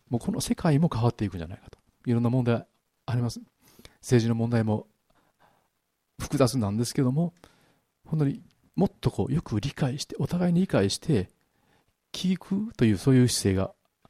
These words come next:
あったなと思うんですね。で、自分の考えとかね、自分のポリシーとかを押し付けるというだけで終わらない。相手のことを聞く態度を学ぶという必要があると。ですから、怒るというのは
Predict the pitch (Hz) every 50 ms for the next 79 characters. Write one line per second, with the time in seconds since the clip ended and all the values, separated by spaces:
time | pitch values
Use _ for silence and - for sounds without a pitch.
0 | _ _ - 120 - - 139 113 120 147 160 - 107 90 92 90 87 - - 151
1 | 110 98 - _ _ _ _ _ _ _ _ _ _ _ - - - _ - 165
2 | 139 135 135 147 143 143 160 156 - - 127 127 123 113 98 90 - - - 104
3 | 143 147 - _ - 113 107 110 104 - - 127 117 107 98 - 110 104 - 113
4 | 117 113 117 120 120 - - - - _ _ _ _ _ _ _ _ _ _ _
5 | _ _ - 151 143 - - 156 - - - - - 139 135 151 214 208 - -
6 | 120 104 95 95 98 - - 98 98 104 101 101 120 - _ _ _ _ _ _
7 | _ _ - 117 113 113 110 101 90 87 92 - - - _ _ _ _ - 117
8 | 113 - 113 113 - 156 - 160 120 - - - - 139 - - 120 104 98 98
9 | - 147 - - 135 107 98 95 90 90 90 95 95 - 95 98 - - - 104
10 | 95 110 123 - _ _ _ _ _ _ - - - - - - - - _ _
11 | _ _ _ _ _ _ - - _ _ _ _ _ _ _ _ _ _ _ _
12 | _ _ _ _ _ _ _ _ _ _ _ _ _ _ _ _ _ _ - 135
13 | 135 - 127 113 120 - 185 175 - 180 175 165 180 180 - 120 101 104 101 95
14 | 123 151